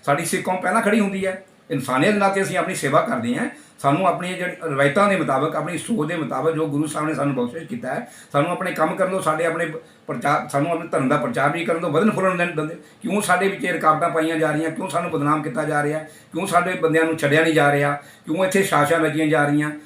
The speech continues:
ਕਿਉਂ ਨਹੀਂ ਦੋਸ਼ੀਆਂ ਨੂੰ, ਜਿਹੜੇ ਸਮੇਰ ਸੈਣੀ, ਸਾਹਿਬ ਪ੍ਰਕਾਸ਼ ਸਿੰਘ ਬਾਦਲ, ਸੁਖਬੀਰ ਸਿੰਘ ਬਾਦਲ, ਸਿਰਸੇ ਵਾਲੇ, ਇਹਨਾਂ ਨੂੰ ਬਾਰ-ਬਾਰ ਕਿਉਂ ਜ਼ਮਾਨਤਾਂ ਦੇ ਕੇ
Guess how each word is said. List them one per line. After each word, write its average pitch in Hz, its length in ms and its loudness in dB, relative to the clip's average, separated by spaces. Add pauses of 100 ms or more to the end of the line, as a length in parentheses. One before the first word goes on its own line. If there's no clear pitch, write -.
(220)
ਕਿਉਂ 175 200 0
ਨਹੀਂ 196 220 0 (120)
ਦੋਸ਼ੀਆਂ 160 340 4
ਨੂੰ, 170 300 -2 (220)
ਜਿਹੜੇ 160 280 0 (200)
ਸਮੇਰ 147 320 2
ਸੈਣੀ, 151 480 4 (280)
ਸਾਹਿਬ 143 200 0
ਪ੍ਰਕਾਸ਼ 147 360 2
ਸਿੰਘ 165 120 0
ਬਾਦਲ, 143 300 2
ਸੁਖਬੀਰ 151 340 0
ਸਿੰਘ 151 160 0
ਬਾਦਲ, 139 300 0
ਸਿਰਸੇ 160 320 -2
ਵਾਲੇ, 143 160 2
ਇਹਨਾਂ 190 180 0
ਨੂੰ 190 220 -6
ਬਾਰ-ਬਾਰ 151 320 2
ਕਿਉਂ 185 220 -4
ਜ਼ਮਾਨਤਾਂ 165 400 0
ਦੇ 165 80 -2
ਕੇ 165 200 -8